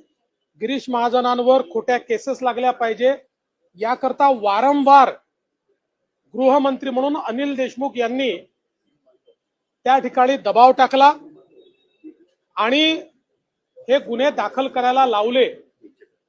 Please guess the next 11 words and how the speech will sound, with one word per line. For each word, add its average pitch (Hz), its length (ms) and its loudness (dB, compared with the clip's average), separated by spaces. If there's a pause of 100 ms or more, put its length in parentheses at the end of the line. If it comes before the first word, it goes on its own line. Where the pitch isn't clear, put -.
(760)
खरं 262 140 -2
म्हणजे 294 560 4
या 233 240 0
संदर्भातले 262 800 0 (960)
ऑडिओ 247 360 2
व्हिज्युअल 269 400 -2
पुरावे 269 500 0 (1700)
मी 262 200 -8
स्वतः 262 360 -2
दिले 254 240 -2
होते 269 480 0